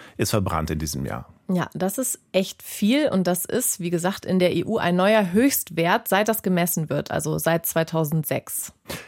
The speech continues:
Speaker 1: Ja, wir hören ja ständig von Waldbränden, aber ja, als wir uns angeguckt haben, welche Regionen von Feuern wirklich betroffen sind, da waren wir wirklich überrascht, denn tatsächlich ist in den letzten Jahren weltweit weniger Fläche abgebrannt als noch davor.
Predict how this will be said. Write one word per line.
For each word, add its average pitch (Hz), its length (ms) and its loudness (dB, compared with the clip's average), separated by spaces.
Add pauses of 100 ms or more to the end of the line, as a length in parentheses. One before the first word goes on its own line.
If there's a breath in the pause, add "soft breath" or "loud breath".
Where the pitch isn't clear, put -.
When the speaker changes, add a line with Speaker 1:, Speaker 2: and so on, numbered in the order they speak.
(120 loud breath)
Speaker 1:
Ja, 110 100 4
wir 98 120 4
hören 151 260 6
ja 135 100 6
ständig 123 460 2
von 104 320 4
Waldbränden, 131 1200 4
aber 104 600 4
ja, 107 140 2
als 110 180 0
wir 147 60 2
uns 101 100 2
angeguckt 160 440 2
haben, 113 300 4
welche 120 380 2
Regionen 120 800 4
von 127 180 2
Feuern 131 320 4
wirklich 117 280 -2
betroffen 131 420 2
sind, 98 400 0
da 98 140 2
waren 117 240 2
wir 110 180 4
wirklich 107 400 0
überrascht, 98 640 0
denn 104 140 4
tatsächlich 127 600 2 (300 loud breath)
ist 123 140 2
in 127 80 4
den 113 140 6
letzten 120 300 2
Jahren 107 300 4
weltweit 117 460 2
weniger 165 560 4
Fläche - 440 0
abgebrannt 104 460 0
als 107 140 -4
noch 92 140 0
davor. - 480 -6